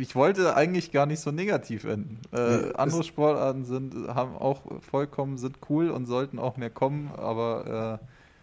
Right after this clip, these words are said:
Speaker 1: ich, ich musste jetzt hier eine, eine ehrliche Antwort geben und keine, die uns, äh, in Euphorie versetzt. Leider, leider.
Speaker 2: Es
Speaker 1: Hätte
Speaker 2: ist
Speaker 1: auch gerne anders gemacht.
Speaker 2: ist ja aber auch okay, weil so haben wir jetzt den Kontrast ja auch noch mal wieder oder die Brücke auch geschlagen. Deswegen sind ja die Sachen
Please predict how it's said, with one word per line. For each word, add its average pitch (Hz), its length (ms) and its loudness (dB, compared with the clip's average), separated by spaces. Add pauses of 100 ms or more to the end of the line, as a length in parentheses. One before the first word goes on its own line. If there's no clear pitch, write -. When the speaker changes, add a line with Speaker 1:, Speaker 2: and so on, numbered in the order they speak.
(200)
Speaker 1:
ich, - 380 -2
ich - 120 -14
musste 135 340 -2
jetzt 123 180 0
hier 123 460 2
eine, 113 340 -2
eine 110 240 -4
ehrliche 110 420 -4
Antwort 107 400 -4
geben 113 260 -4
und 110 120 -8
keine, 110 280 -4
die 110 160 -8
uns, 110 300 -10
äh, 110 60 -12
in 107 320 -6
Euphorie 110 440 -8
versetzt. - 460 -10
Leider, 113 400 4 (140)
leider. 110 340 0
Speaker 2:
Es - 180 -4
Speaker 1:
Hätte - 100 -4
Speaker 2:
ist - 140 -2
Speaker 1:
auch - 180 -4
gerne 104 180 -8
anders 113 260 -12
gemacht. 123 160 -10
Speaker 2:
ist - 100 -2
ja 127 140 2
aber 123 160 4
auch 123 140 4
okay, 113 320 2
weil 110 140 0
so 107 160 -2
haben 110 140 -2
wir 110 80 2
jetzt - 260 -4
den 107 140 -4
Kontrast 110 520 -6
ja 92 100 -2
auch 101 120 -2
noch 104 160 -6
mal 101 140 -6
wieder 104 440 -4
oder 110 220 -4
die 101 120 -4
Brücke 107 380 -2
auch 101 180 -2
geschlagen. 107 560 -4
Deswegen 107 560 -4
sind 117 260 -2
ja 107 120 0
die 101 80 -8
Sachen 107 500 -4